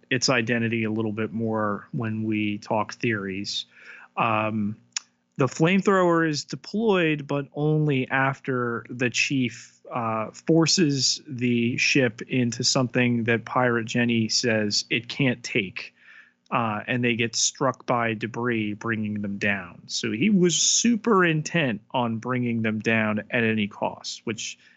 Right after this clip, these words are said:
is at the very least interesting. Once down and everybody safe except the bad guys, the camera pans to the stars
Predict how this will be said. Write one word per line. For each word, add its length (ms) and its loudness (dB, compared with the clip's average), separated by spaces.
is 160 4
at 100 2
the 120 0
very 280 4
least 440 -2
interesting. 640 -10
Once 420 2
down 640 2
and 120 -2
everybody 760 0
safe 600 -2
except 360 -8
the 60 -12
bad 320 0
guys, 520 -10
the 100 2
camera 540 2
pans 800 0
to 240 4
the 140 4
stars 1200 -2